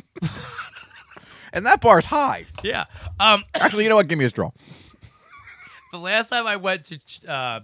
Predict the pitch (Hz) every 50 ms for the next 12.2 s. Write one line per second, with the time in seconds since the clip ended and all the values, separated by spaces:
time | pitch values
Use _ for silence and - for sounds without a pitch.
0 | _ _ _ _ _ - - 143 127 117 - 170 165 147 147 131 113 107 98 98
1 | - 113 127 131 - 196 196 180 147 135 120 107 147 160 156 117 101 98 95 -
2 | - - - 160 147 143 131 - - 190 196 190 185 _ _ _ _ _ _ _
3 | _ _ _ _ _ _ 156 156 175 175 156 143 - - 165 165 156 156 143 123
4 | 135 123 123 127 143 139 131 131 131 131 127 120 113 - 127 120 - 120 127 120
5 | 113 117 107 101 - - - - - - 139 127 113 _ _ - 202 175 156 143
6 | 139 143 131 123 135 151 160 156 - 180 180 151 127 123 139 123 123 120 123 117
7 | 131 139 151 131 - 80 76 - - _ - - - _ _ _ _ _ - 143
8 | 135 127 151 156 139 104 85 - - - _ _ _ _ - 175 170 - - 202
9 | 160 - 170 - - - - 247 277 302 202 160 147 135 139 139 131 127 131 127
10 | - - 135 135 110 - 92 87 - - 139 160 156 170 170 139 135 139 139 110
11 | - - 123 113 101 92 90 87 90 98 90 _ _ _ _ - 127 117 113 104
12 | 95 92 101